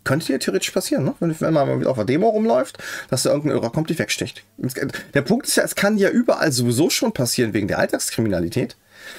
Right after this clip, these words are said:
Und, äh, jetzt eben auch noch speziell, wenn du irgendwie Kritik an Religionen übst. Ähm, und so differenziert das versuche auch zu sagen und, ähm, wirklich auch versuche,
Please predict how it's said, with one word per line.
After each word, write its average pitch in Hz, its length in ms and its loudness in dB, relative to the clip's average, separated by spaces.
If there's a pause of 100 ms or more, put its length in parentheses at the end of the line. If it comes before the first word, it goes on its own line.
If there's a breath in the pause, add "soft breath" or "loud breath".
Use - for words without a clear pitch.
(420 loud breath)
Und, 127 280 2
äh, 123 160 2
jetzt 123 380 0
eben 135 240 0
auch 127 120 4
noch 127 140 2
speziell, 123 640 2
wenn 120 280 2
du 117 400 2
irgendwie 101 500 0
Kritik - 500 -4
an 98 160 0
Religionen 107 480 0
übst. - 400 -6 (1900 loud breath)
Ähm, 131 500 4
und 156 240 2
so 127 180 4
differenziert 202 540 2
das - 180 0
versuche 156 500 0
auch - 160 2
zu - 220 -2
sagen 131 640 2
und, - 380 -2
ähm, 131 440 4
wirklich 131 640 0
auch - 80 -4
versuche, 143 480 0